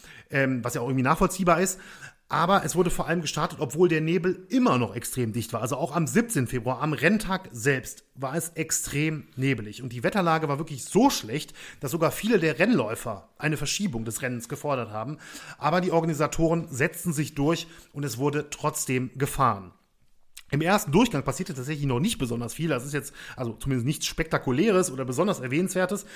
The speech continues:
Eigentlich muss man sogar sagen, es lief ziemlich nach Plan, muss man sagen. Denn wer hatte die Bestzeit gefahren? Natürlich Jean-Claude Killy. Und der lag mit knapp drei Zehnteln Vorsprung vor Alfred Matt auf Platz zwei aus Österreich und auf Platz drei Karl Schranz. Also,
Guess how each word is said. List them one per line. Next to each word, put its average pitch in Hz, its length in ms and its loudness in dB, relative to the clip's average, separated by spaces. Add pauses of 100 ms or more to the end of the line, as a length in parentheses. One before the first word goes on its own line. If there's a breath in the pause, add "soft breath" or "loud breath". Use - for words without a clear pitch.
(260 loud breath)
Eigentlich 180 280 2
muss 202 100 0
man 190 80 2
sogar 175 220 4
sagen, 180 240 2
es 139 160 -2
lief 185 320 -2 (240)
ziemlich 202 440 4
nach 165 180 0
Plan, 135 380 2
muss 113 100 -8
man 110 140 -6
sagen. 117 160 -2
Denn 151 260 0 (120)
wer 139 140 2
hatte 160 140 2
die 139 80 -2
Bestzeit 151 300 -2
gefahren? 165 340 2 (240 loud breath)
Natürlich 180 560 4
Jean-Claude 160 480 0
Killy. 139 300 -6 (500 loud breath)
Und 147 160 0
der 156 120 6
lag 185 180 2
mit 175 100 0
knapp - 280 -2
drei 180 200 2
Zehnteln 202 480 2
Vorsprung 175 600 2 (400 loud breath)
vor 175 400 0
Alfred 156 420 -2
Matt 143 340 0
auf 160 140 -4
Platz - 220 -6
zwei 170 240 2
aus 139 160 -2
Österreich 160 480 0
und 180 300 2 (120)
auf 139 140 -6
Platz - 220 -4
drei 127 280 0
Karl 160 300 0
Schranz. - 480 0
Also, 165 500 0